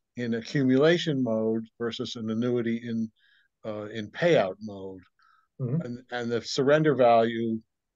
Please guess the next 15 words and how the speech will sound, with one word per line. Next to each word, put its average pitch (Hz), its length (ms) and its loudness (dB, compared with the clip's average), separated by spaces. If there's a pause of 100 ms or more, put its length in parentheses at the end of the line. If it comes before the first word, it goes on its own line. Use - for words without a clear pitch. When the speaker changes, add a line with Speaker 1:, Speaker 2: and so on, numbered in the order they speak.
Speaker 1:
well, 135 200 0
they 113 140 4
talk 147 240 6
about 117 280 4 (180)
the, 123 100 -8 (160)
the 113 120 0
limit 123 340 0
of, 110 160 -6 (200)
of 113 240 -8
coverage 143 380 0
by 110 120 2
the 107 100 -4
Guarantee 113 440 -4
Association, 104 800 -8 (840)
um, 107 420 -8